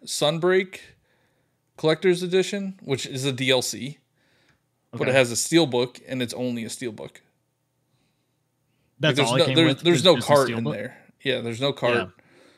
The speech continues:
Speaker 1: Like, it came with the Amiibo, and it came with the s-, steelbook. So I like, like, I like display pieces, like, items,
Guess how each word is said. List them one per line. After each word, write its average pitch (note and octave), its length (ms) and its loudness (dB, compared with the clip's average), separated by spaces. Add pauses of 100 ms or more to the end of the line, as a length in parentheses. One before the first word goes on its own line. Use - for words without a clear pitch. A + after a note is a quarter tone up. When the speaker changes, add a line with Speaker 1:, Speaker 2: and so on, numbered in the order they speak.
(140)
Speaker 1:
Like, C#3 120 4
it C3+ 140 2
came E3 180 0
with D3+ 120 0
the C#3+ 120 -2
Amiibo, A#2+ 600 0
and A#2+ 120 -6
it A2+ 120 -8
came A2+ 200 -4
with A2+ 180 -10
the - 40 -20
s-, - 200 -14 (220)
steelbook. - 380 -14 (260)
So A3+ 160 6
I B3 40 6
like, C#4 240 6
like, G#3+ 160 8
I G3 80 8
like F3+ 300 6
display D#3 400 0
pieces, C#3+ 260 -4
like, C#3 220 4
items, C3 600 2